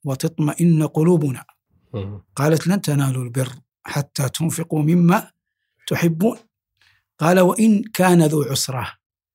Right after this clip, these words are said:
Speaker 1: قالت: "فسوف يغنيهم الله من فضله".
Speaker 2: مم.
Speaker 1: قال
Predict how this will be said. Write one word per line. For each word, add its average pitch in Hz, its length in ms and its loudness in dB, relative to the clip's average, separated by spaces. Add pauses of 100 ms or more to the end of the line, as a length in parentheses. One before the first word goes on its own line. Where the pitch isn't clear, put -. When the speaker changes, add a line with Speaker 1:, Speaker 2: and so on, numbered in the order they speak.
(280)
Speaker 1:
قالت: 147 300 0
"فسوف 147 420 -4
يغنيهم 143 640 0
الله 151 380 0
من 156 140 2
فضله". 151 380 -4 (460)
Speaker 2:
مم. 98 180 -8 (920)
Speaker 1:
قال 170 560 2